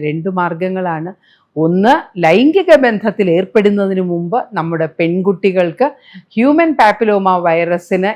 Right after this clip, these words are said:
എതിരായിട്ടുള്ള കുത്തിവയ്പ്പ് കൊടുക്കുക, എച്ച് പി വി വാക്സിൻ എന്ന് പറയും. ഇത് ഇപ്പോ മൂന്ന് ഡോസ് നമ്മൾ കൊടുക്കുന്നത് ലൈംഗിക ബന്ധത്തിൽ ഏർപ്പെടുന്നതിന്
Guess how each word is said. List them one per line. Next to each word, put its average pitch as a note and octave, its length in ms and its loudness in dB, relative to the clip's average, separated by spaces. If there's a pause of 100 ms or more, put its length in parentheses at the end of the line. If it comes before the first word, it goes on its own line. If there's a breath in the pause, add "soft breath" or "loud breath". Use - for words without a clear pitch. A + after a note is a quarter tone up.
എതിരായിട്ടുള്ള F#3 880 0 (260)
കുത്തിവയ്പ്പ് D3 560 -6
കൊടുക്കുക, B2+ 420 -12 (580 soft breath)
എച്ച് A#3 380 -2
പി A3 180 0
വി G#3+ 200 -4
വാക്സിൻ F3+ 600 -2 (120)
എന്ന് C#3+ 200 -6
പറയും. C3+ 340 -14 (380 soft breath)
ഇത് A#3+ 280 4 (340)
ഇപ്പോ C4 360 0 (220)
മൂന്ന് D4 380 4 (100)
ഡോസ് A3 400 4
നമ്മൾ G#3+ 280 2 (100)
കൊടുക്കുന്നത് B3 760 2
ലൈംഗിക A3 460 2
ബന്ധത്തിൽ G#3+ 500 0 (100)
ഏർപ്പെടുന്നതിന് G#3+ 800 -2